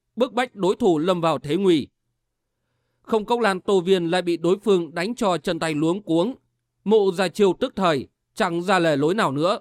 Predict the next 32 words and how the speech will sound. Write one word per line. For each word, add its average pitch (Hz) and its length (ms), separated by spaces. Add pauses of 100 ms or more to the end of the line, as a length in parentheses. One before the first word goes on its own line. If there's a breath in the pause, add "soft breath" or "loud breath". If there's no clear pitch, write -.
(1900)
Từ 202 140
Văn 185 240
xoay 190 160
chuyển 160 200
ý 147 160
nghĩ, 202 320 (400)
chàng 202 300
cho 214 160
là 196 100
hội 175 220
vệ 165 180
đạo 170 340
đã 202 220
lâm 220 180
vào 165 200
tình 165 280
thế 160 180
hạ 202 160
phòng. 156 300 (920)
Nhưng 208 220
trong 190 260
một 175 140
thời 170 140
gian 165 220
ngắn, 160 260 (280)
cục 214 180
diện 180 300
chưa 202 380
có 175 140
biến 190 220
đổi 165 180
gì. 131 260